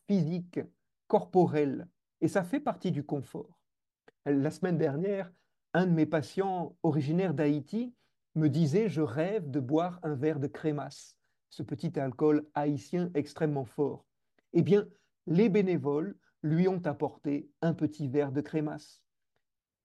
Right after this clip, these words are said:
Il voulait ensuite un massage des pieds. Eh bien, une bénévole lui a fait un massage des pieds. Il était déjà au paradis. Certains veulent tout simplement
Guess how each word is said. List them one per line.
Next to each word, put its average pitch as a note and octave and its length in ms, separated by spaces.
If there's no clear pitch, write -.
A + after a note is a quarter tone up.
Il E3+ 140
voulait G3+ 320
ensuite G#3+ 520
un E3+ 120
massage E3+ 420
des D3 140
pieds. D3+ 340
Eh D#3+ 100
bien, E3+ 340
une A3 240
bénévole D#3 640
lui D#3+ 180
a D3 80
fait D3 460
un D#3 100
massage D3+ 400
des D#3 140
pieds. G3 340
Il F#3 140
était F#3+ 280
déjà D#3 580
au D3 120
paradis. C3 580
Certains G#3 640
veulent F3 400
tout B3+ 140
simplement G3+ 640